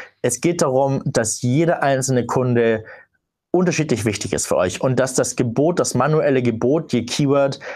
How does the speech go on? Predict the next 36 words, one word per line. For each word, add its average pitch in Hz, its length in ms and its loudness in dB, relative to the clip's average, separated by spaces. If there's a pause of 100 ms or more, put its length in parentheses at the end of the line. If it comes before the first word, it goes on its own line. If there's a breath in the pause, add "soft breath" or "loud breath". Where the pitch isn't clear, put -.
(140 loud breath)
einfach - 460 -2
niemals 170 540 2
so 156 100 0
effizient 123 500 -2
sein 117 220 0
kann, 120 280 0
wie 127 140 0
wenn 127 220 2
man 120 320 0 (180 loud breath)
für - 140 -2
jeden 147 500 0
Kunz-, 127 400 0
äh, 131 340 2
Kunden 147 460 -2
einzeln 101 380 0
bietet. 92 440 -4 (300 loud breath)
Das - 140 -6
heißt, 120 240 0
hier 165 180 -2
könnt 143 180 0
ihr 135 80 2
euch 123 280 -2
unglaublich 151 520 0
viel 120 180 -2
Geld 104 220 2
sparen 104 380 0
und 117 140 0
im 107 80 0
Zweifel 113 300 0
sogar 110 260 -2
noch 101 140 -4
mehr 107 200 2
rausholen 104 840 0
in, - 120 0
im 104 280 0
Bereich 104 460 0